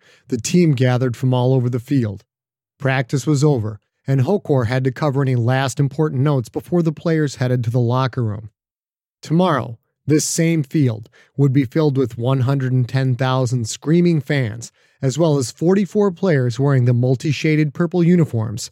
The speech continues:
of the Sky Demolition. Quentin turned away from Pine and jogged to the midfield gathering. Tomorrow was game day. Do or die day. One more loss, and the season was shot.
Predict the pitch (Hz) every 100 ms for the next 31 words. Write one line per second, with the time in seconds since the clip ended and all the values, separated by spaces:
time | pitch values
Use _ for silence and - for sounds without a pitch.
0 | _ _ 139 147 135 - 139 123 113 107
1 | - 131 123 117 113 113 113 - _ _
2 | _ _ _ - 160 151 139 127 151 156
3 | 156 175 - 151 - 127 123 127 123 131
4 | 127 127 120 131 127 139 120 139 127 113
5 | 110 123 120 110 107 117 _ _ _ _
6 | _ _ - 143 147 147 151 139 123 120
7 | 113 104 107 110 _ _ _ _ - 160
8 | 180 170 147 147 147 117 113 - - _
9 | _ _ _ _ 113 135 143 147 156 156
10 | 156 131 104 - - _ _ 156 156 151
11 | - 196 117 107 110 - 143 117 - 139
12 | 117 -